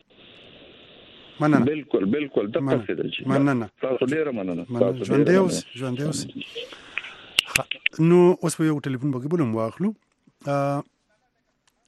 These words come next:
Speaker 1: ښه. ښه. څوک کټ، څوک کټ شو زموږ سره په ټلیفون باندې راغږ شوی و.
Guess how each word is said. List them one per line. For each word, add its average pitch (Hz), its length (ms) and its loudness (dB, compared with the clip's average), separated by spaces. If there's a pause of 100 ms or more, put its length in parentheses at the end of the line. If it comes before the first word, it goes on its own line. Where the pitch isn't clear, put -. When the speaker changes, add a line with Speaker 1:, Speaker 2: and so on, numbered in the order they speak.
(120)
Speaker 1:
ښه. - 240 -10 (680)
ښه. - 220 -8 (220)
څوک 156 240 -8
کټ، 185 120 -4 (340)
څوک 151 180 -10
کټ 147 60 -6
شو - 180 -16
زموږ 135 140 -6
سره 123 180 -10
په - 100 -20
ټلیفون 127 340 -10
باندې 120 280 -8
راغږ 110 140 -14
شوی 139 200 -14
و. 127 100 -12